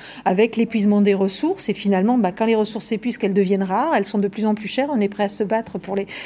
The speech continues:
pour les conquérir et pour les capter. Et puis, le deuxième truc, c'est le changement climatique qui va obliger à repenser notre croissance et nos modes de croissance. Et là, qui, pour le coup, va nous faire entrer dans une transition qui va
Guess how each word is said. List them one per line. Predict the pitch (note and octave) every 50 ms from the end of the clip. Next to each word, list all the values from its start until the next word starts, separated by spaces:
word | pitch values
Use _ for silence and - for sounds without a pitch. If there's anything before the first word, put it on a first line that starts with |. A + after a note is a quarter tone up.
| - -
pour | - A3+
les | G#3 G#3+
conquérir | G#3 - A#3 A3 A3 A#3 A3+ G#3 A#3+ B3+ B3 G#3+
et | G3+
pour | G#3 - G#3 G3+
les | G3 G3+ -
capter. | G3+ G3 - - C4+ D#4+ G4 - - - - - -
Et | A#3
puis, | A3 - D4+
le | C#4+ A#3+
deuxième | F#3 G#3+ A3+ G#3 G3+ A3+ G#3+ G#3 G3+
truc, | G#3 - - F#4+ G4
c'est | - - - - C#4 D4
le | B3+ G#3+ A3 C#4 C4+
changement | C#4 - A#3 G#3+ G3+ G3+ G3 G3
climatique | - - G3 F#3+ F#3+ F#3+ - E4+ F4 -
qui | - A#3
va | G#3+ A3 A3+
obliger | C4+ D4 C#4 C#4 C#4+ C#4 C4 C#4+ C#4
à | B3+
repenser | G#3 G3+ A3 G#3+ - A3+ A3+ - - A#3+
notre | G#3 F#3 F#3+
croissance | - - - A3 A3 - B3 A#3+ A#3 -
et | G#3
nos | F#3+ G3
modes | G3 G3+ G3+
de | F3+ F#3+
croissance. | F#3+ - - F3 F#3 - - E4 F#4+ - - - - - - - A#3+ -
Et | G3 G3
là, | A#3+ D#4+ G#4+ G#4+ -
qui, | - A#3 G#3 A3+ A3 G3+ - -
pour | C4 B3 A#3
le | A#3+ A#3
coup, | A#3+ - C#4 C4+
va | A#3+ G#3
nous | G3 G3+
faire | G3+ A3 G3 G#3
entrer | A3 G#3+ - B3
dans | A3 G#3+
une | F#3+ F#3+ F#3+
transition | F#3+ - - G3+ F#3+ G3 F#3+ F#3+ - E4 G#4 F#4
qui | - - F#3
va | F3+ G3 -